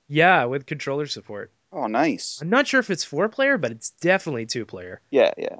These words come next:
Speaker 2: I mean, well, four player on, on a side-scrolling game is, is, uh, a lot.
Speaker 1: Yeah.
Speaker 2: I think I'm, I think I vaguely remember seeing something about this, but,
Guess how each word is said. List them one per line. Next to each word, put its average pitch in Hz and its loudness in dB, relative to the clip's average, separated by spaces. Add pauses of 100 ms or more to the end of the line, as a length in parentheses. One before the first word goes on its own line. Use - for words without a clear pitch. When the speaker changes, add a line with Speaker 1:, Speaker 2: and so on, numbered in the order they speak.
Speaker 2:
I 135 -6
mean, 139 4
well, 147 8
four 185 0
player 147 2
on, - -2
on 131 0
a 120 -2
side-scrolling 120 0
game 95 -6
is, - -14
is, 107 -12
uh, 50 -8 (500)
a 120 -4
lot. 104 4 (400)
Speaker 1:
Yeah. 107 -4
Speaker 2:
I 160 0
think - -2
I'm, - 2 (100)
I - 0
think - 2
I 440 8
vaguely 156 6
remember 127 4
seeing 117 -4
something 120 -2
about 90 -2
this, - -8
but, - -4